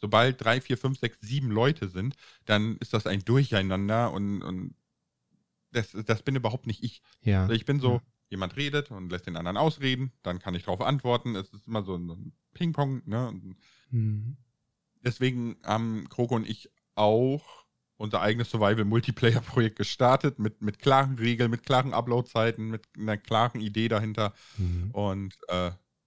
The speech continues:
Speaker 1: ja, das ist jetzt eine zweite Staffel und ich, ich
Speaker 2: Ja, es funktioniert ja auch super, ne? Also
Speaker 1: bin,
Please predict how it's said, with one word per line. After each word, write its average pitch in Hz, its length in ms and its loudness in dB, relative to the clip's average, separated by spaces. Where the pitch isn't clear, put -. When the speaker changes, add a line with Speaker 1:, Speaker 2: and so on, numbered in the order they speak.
Speaker 1:
ja, 147 420 2
das 98 140 -6
ist 127 120 -2
jetzt 160 160 2
eine 127 80 0
zweite 117 300 2
Staffel 180 380 -2
und 127 280 -10
ich, - 220 -18
ich - 160 -14
Speaker 2:
Ja, 160 160 6
es 196 100 4
funktioniert 131 520 6
ja 277 80 -2
auch 160 120 0
super, 92 320 -2
ne? 131 160 -2
Also 104 200 6
Speaker 1:
bin, 208 380 0